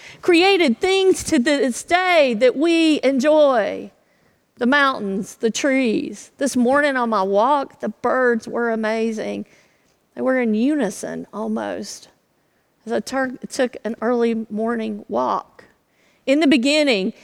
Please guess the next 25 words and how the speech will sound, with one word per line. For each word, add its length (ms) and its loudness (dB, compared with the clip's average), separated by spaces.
in 160 2
the 100 4
beginning, 960 2
crea-, 640 2
God 340 4
created. 920 2
He 160 4
created 960 2
in 320 2
the 100 2
beginning. 640 2
Hope 420 2
was 300 4
in 360 2
the 80 4
beginning. 680 2
And 140 4
we 160 6
see 600 4
this 360 2
concept, 960 0
this 240 0
process 760 0
of 240 2
hope 460 2